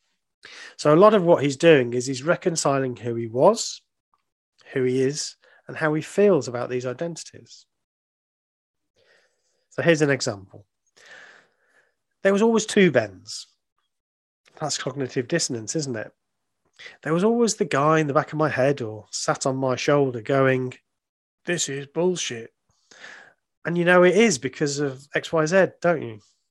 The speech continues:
And then there was always the Ben who was good at giving talks and popular and friendly, going on quick builds with his mates. I'll talk about what quick builds are in a moment, but again, we see that Ben is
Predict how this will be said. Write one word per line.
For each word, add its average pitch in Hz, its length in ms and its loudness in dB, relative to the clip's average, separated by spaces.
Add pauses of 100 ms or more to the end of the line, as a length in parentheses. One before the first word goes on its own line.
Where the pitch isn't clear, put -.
(880)
And 156 140 -4
then 190 260 2
there 180 140 4
was 175 240 0
always 185 380 2
the 156 100 -6
Ben 165 300 2
who 156 200 -2
was 156 160 -2
good 170 240 -2
at 156 120 0
giving 156 320 -4
talks - 760 -6 (240)
and 131 120 -18
popular 135 520 -2 (400)
and 160 120 -18
friendly, 185 520 0 (320)
going 127 220 -4
on 147 100 -2
quick - 320 -4
builds 110 340 -10
with 131 120 -8
his 139 160 -10
mates. - 720 -10 (1200)
I'll 156 80 -10
talk 185 240 2
about 151 240 4
what 135 180 -2
quick - 220 -6 (100)
builds 127 280 -6
are 127 360 -6 (440)
in 131 160 -6
a 123 60 -2
moment, 123 380 -2
but 139 140 -2
again, 175 340 2
we 151 100 -2
see 135 580 -2 (480)
that 123 200 -8
Ben 170 180 2
is 156 300 -2